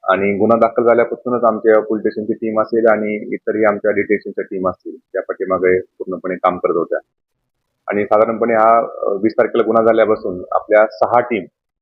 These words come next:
म्हणजे खडकपाडा पोलीस स्टेशनचे अधिकारी असतील, त्यानंतर आपल्या विविध झोनमधील, पोलीस स्टेशनमधीलचे पण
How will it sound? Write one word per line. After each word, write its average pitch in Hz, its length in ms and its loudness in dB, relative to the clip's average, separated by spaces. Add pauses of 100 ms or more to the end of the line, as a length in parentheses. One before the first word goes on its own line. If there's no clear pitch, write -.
(160)
म्हणजे 87 180 -8
खडकपाडा 95 420 -2
पोलीस 101 280 -2
स्टेशनचे 104 340 -2
अधिकारी 101 320 2
असतील, 104 320 0
त्यानंतर 98 360 -6
आपल्या 98 220 0
विविध 98 380 -2
झोनमधील, 95 600 0 (180)
पोलीस 90 120 -8
स्टेशनमधीलचे 92 680 -6
पण 98 240 -6